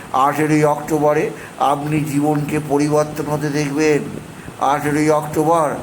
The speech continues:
আপনার জীবনযাত্রা বিরাট পরিবর্তন করবে। এছাড়াও আপনার জীবনে বিরাট সৌভাগ্য লাভ হবে, যা আপনি একটা নতুনত্বের জায়গা পাবেন।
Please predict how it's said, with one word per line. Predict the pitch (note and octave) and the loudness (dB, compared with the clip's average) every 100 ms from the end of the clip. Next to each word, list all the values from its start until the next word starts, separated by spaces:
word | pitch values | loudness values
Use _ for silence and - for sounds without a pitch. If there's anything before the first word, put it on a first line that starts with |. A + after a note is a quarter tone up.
| - - | -10 -6
আপনার | - C3+ C3 D3+ D3 - | 0 0 2 0 0 -2
জীবনযাত্রা | C#3 D3 D3 C#3 D3 D3 C#3+ C#3+ | 0 0 0 0 -2 0 0 0
বিরাট | C3 C3+ C3+ C3+ C3+ | 2 0 0 -2 -4
পরিবর্তন | C3 C3 B2+ B2 B2+ A2+ | -4 -2 -2 -2 -8 -8
করবে। | A2 G2+ F2+ F2 - - - - - - D3 | -8 -8 -8 -10 -12 -14 -16 -16 -12 -4 -2
এছাড়াও | C#3+ D3 D3+ D3 B2 - - - | 0 0 2 2 0 -4 -10 -2
আপনার | C#3 C#3 D3 D3 B2 | 0 0 0 0 0
জীবনে | B2+ C#3+ D3+ D3 | -2 0 2 0
বিরাট | B2 C3+ C#3+ C#3 C#3 - - - - - - - - | -2 0 2 2 -2 -10 -16 -18 -18 -16 -16 -16 -2
সৌভাগ্য | D3 D3 D3 C#3+ C#3 C#3+ | 0 2 2 2 0 0
লাভ | C#3 C3+ C#3 | 2 2 2
হবে, | D3 D3 C#3 A#2+ - - - C3 | 2 2 0 -2 -6 -10 -8 -2
যা | C#3+ | 2
আপনি | C#3 - B2+ B2 B2+ C#3+ C3+ - - - - - - - - - - - - - - | 2 2 0 -2 -2 0 0 -4 -12 -18 -18 -18 -16 -18 -18 -18 -16 -16 -18 -12 -6
একটা | C3+ - C#3+ C3+ - - - | -6 -2 -2 -2 -6 -16 -10
নতুনত্বের | B2 D3 D3+ C#3+ D3 D3 D3+ C3+ | -2 -2 0 0 0 -2 -4 -2
জায়গা | C3 C3+ C3+ | 0 0 -2
পাবেন। | - A2 G#2 | -2 -4 -4